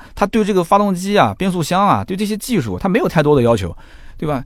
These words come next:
雪铁龙其实就是这方面的技术没有太多的一些迭代和更新嘛，对不对？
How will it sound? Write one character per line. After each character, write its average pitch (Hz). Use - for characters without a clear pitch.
雪 -
铁 220
龙 185
其 196
实 185
就 233
是 185
这 165
方 185
面 190
的 175
技 233
术 120
没 110
有 180
太 165
多 147
的 190
一 135
些 139
迭 117
代 143
和 131
更 156
新 160
嘛， 104
对 117
不 113
对？ 113